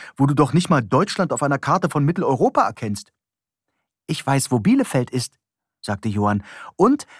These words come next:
dass Westeuropa westlich von Osteuropa liegt.“ Er ballte die rechte Hand zur Faust. Sollte er erst zuschlagen und es hinterher erklären?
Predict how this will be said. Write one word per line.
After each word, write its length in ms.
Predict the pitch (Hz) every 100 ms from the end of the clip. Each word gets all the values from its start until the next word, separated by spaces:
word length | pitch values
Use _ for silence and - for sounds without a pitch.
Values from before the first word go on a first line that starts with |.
| _ -
dass 200 | 143 -
Westeuropa 680 | 226 - 135 123 151 202 147
westlich 520 | 123 185 - 226 -
von 200 | 214 202
Osteuropa 640 | - 196 - 123 113 110
liegt.“ 320 | 107 110 - - _ _ _ _ _ _ _ _ _ _ -
Er 100 | 104
ballte 340 | 101 113 -
die 140 | 120 101
rechte 420 | 113 - 101 95
Hand 160 | 101
zur 160 | - 110
Faust. 560 | - 90 67 - - _ _ _ _ _ _ _ _
Sollte 360 | 110 131 147 127
er 320 | 107 117 -
erst 400 | 113 165 - -
zuschlagen 640 | - 170 - 147 147 151
und 180 | - 110
es 100 | 101
hinterher 680 | - - 139 175 175 165 170
erklären? 680 | 143 - 165 175 180 185